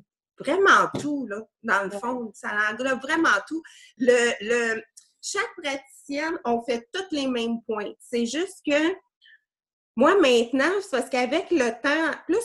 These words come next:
Speaker 1: que tu fais des séances, plus que tu développes une intuition. Puis moi, je suis
Speaker 2: Mm.
Speaker 1: capable, je les sens sur moi maintenant,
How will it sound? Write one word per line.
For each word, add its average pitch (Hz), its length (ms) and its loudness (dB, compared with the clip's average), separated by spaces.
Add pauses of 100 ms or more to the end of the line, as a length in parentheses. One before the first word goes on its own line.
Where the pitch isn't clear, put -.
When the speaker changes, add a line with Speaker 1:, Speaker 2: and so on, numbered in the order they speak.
Speaker 1:
que 240 120 0
tu - 200 -10
fais 269 140 0
des 240 180 -2
séances, 254 540 -2
plus 415 260 -2
que 285 60 0
tu 233 300 -4
développes 240 420 0
une 208 240 2
intuition. 214 840 0
Puis 294 100 6
moi, 302 220 10
je 427 60 2
suis - 140 2
Speaker 2:
Mm. 240 140 4
Speaker 1:
capable, 302 240 4
je 254 100 -2
les 254 200 0
sens 320 320 0 (100)
sur 247 180 2
moi 262 520 4
maintenant, 233 580 0